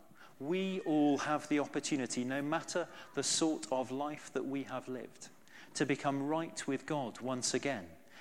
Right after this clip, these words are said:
and to attain eternal life with him. To attain that through Jesus' death on the cross in atonement for our sins.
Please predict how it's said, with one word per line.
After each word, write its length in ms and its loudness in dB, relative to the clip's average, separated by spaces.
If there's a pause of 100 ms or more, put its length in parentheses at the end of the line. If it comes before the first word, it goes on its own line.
(100)
and 180 -2
to 160 2
attain 520 -2 (260)
eternal 560 -4
life 460 -8
with 160 -6
him. 180 -12 (1600)
To 160 0
attain 420 -4
that 300 -4
through 400 -2 (320)
Jesus' 640 0
death 320 -6 (260)
on 160 -2
the 80 -2
cross 520 -4
in 160 -4
atonement 540 -6
for 100 -6
our 260 -4
sins. 500 -8